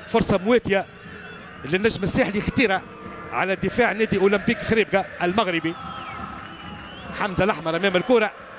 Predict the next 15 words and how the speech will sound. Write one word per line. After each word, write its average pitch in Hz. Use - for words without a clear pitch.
الهداف 180
إلى 175
حد -
الآن 214
في -
البطولة 196
الوطنية، 196
آه، 131
بالنسبة 202
للنجم 190
بالطبيعة 180
هو 175
هداف 175
النجم 214
الساحلي، 175